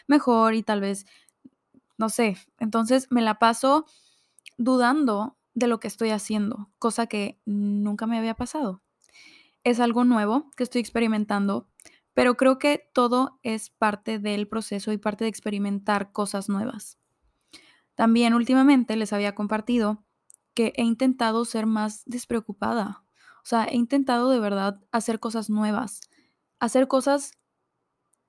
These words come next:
que mi yo de hace meses se moría por hacer, pero no hacía por miedo, por flojera, por falta de tiempo, por falta de motivación, por pensar que no es tan importante.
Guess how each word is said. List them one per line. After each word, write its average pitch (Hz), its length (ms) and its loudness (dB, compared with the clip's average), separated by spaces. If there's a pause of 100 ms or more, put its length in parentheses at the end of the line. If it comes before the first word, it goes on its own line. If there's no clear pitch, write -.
(100)
que 262 120 2
mi 240 180 4
yo 233 220 4
de 262 120 2
hace 262 220 2
meses 269 540 0
se - 180 -2
moría 214 380 0
por 208 120 -6
hacer, 202 400 -8 (180)
pero 233 200 2
no 226 120 2
hacía 208 500 -4 (840)
por 359 160 4
miedo, 233 460 2 (840)
por 220 160 0
flojera, 202 580 -6 (880)
por 226 420 0 (500)
falta 214 440 0
de 202 100 -4
tiempo, 208 560 -2 (680)
por 226 180 0
falta 208 400 0
de 202 160 -2
motivación, 226 920 0 (580)
por 240 680 2
pensar 220 420 0
que 226 100 -4
no 220 120 0
es 208 120 -4
tan 202 140 -2
importante. 196 720 -4